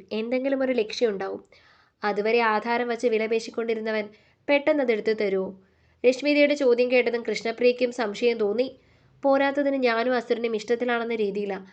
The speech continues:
അയാൾ എല്ലാവരോടും പറഞ്ഞു നടക്കുന്നത്. ഇതിൽ നിന്ന് എങ്ങനെ രക്ഷപ്പെടുമെന്ന് എനിക്ക് ഒരു പിടിയും കിട്ടുന്നില്ല കൃഷ്ണ.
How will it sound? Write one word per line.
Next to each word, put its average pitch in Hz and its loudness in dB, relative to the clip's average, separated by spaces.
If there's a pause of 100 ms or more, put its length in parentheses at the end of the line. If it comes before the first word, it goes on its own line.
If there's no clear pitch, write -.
(240)
അയാൾ 277 4
എല്ലാവരോടും 240 4
പറഞ്ഞു 226 0
നടക്കുന്നത്. 214 -2 (500)
ഇതിൽ 196 -4
നിന്ന് 214 -2
എങ്ങനെ 208 -2
രക്ഷപ്പെടുമെന്ന് 214 -2 (220)
എനിക്ക് 220 -4
ഒരു 226 0
പിടിയും 233 0
കിട്ടുന്നില്ല 208 -4
കൃഷ്ണ. 208 -8